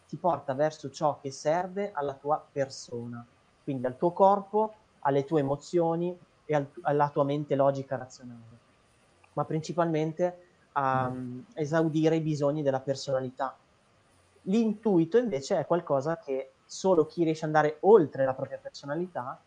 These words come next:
è in grado di percepire, di ascoltare, esattamente come diceva Daniela adesso, grazie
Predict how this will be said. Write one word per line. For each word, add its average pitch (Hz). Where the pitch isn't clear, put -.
è 160
in 190
grado 143
di 143
percepire, 170
di 135
ascoltare, 135
esattamente 143
come 151
diceva 127
Daniela 131
adesso, 139
grazie 131